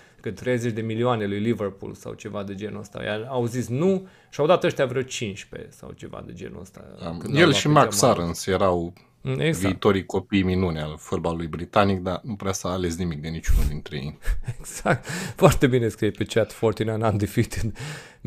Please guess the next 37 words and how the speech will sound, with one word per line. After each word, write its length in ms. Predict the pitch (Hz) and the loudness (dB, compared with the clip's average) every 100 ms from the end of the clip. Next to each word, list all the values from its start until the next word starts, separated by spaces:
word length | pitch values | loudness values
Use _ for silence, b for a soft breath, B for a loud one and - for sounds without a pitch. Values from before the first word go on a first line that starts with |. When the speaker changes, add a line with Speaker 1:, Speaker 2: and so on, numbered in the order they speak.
| 160 - | -6 -2
Speaker 1:
Saint-Maximin 760 | - 165 151 135 147 151 147 | 4 6 6 4 2 4 4
e 60 | 139 | 2
întruchiparea 760 | 131 - 131 135 127 165 143 | 0 0 -2 -2 2 4 4
pură 600 | 123 - 175 110 107 120 - | 2 -2 0 4 4 2 4
a 120 | 117 | 4
jucătorului 580 | 110 113 117 147 135 120 | 4 2 4 4 4 4
pe 120 | 117 | 2
care 200 | 113 107 | 0 0
străzile 540 | 101 - 127 113 113 | 0 0 2 2 2
nu-l 180 | 107 120 | 2 2
vor 220 | 107 104 | 2 2
uita 280 | 104 101 107 | 0 0 0
niciodată. 640 | 104 98 104 90 95 - - | -2 -2 -4 -4 -6 -8 0
Da? 120 | 151 | 4
Un, 280 | 180 170 185 | 4 4 0
un 220 | - 180 139 | 2 2 6
Ben 180 | 156 | 6
Arfa 540 | 147 143 123 - 131 107 | 8 6 6 6 6 6
al 220 | 110 110 | 4 0
vremurilor 840 | 104 127 120 117 113 117 151 127 - 131 B B | 4 4 6 4 4 4 4 2 -2 -12 B B
actuale, 680 | 117 - - 120 110 101 95 | -2 0 2 4 4 2 -2
să 160 | - | -4
zicem, 440 | 101 104 - 101 101 | -4 -4 -4 -4 2
da? 280 | 123 127 - B B - | 2 0 -6 B B -6
Cu 140 | - | 2
mai 200 | 185 185 | 6 6
puține 440 | 185 190 214 175 143 | 4 2 4 4 4
probleme 380 | 131 127 123 | 2 2 2
de 100 | 107 | 2
caracter, 560 | 101 104 107 - 104 92 | 0 0 0 0 -2 -2
poate. 280 | - 95 104 | -6 -6 -4
Adică 200 | 104 127 | -2 0
nu 100 | 147 | 0
este 200 | 127 120 | 0 0
gata 380 | 107 107 104 101 | 2 0 0 -8
să, 480 | - 107 98 95 - | -8 -6 -4 -6 -8
să, 220 | - | -8